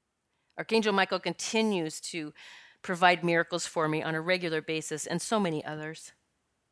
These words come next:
The group that just accompanied me last, the last time to my Sedona retreat in Angel Valley,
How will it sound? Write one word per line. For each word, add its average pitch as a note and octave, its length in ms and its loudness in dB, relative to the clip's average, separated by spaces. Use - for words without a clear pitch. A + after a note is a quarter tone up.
The G3 80 4
group F#3+ 300 2
that E3 240 6
just F#3 260 4
accompanied F3 540 2
me D#3 180 2
last, E3+ 520 2
the - 60 -10
last F3 340 6
time D3+ 200 0
to - 160 -4
my D3 320 0
Sedona G#3+ 480 8
retreat F3+ 400 4
in F3+ 100 2
Angel E3 280 2
Valley, D#3+ 460 4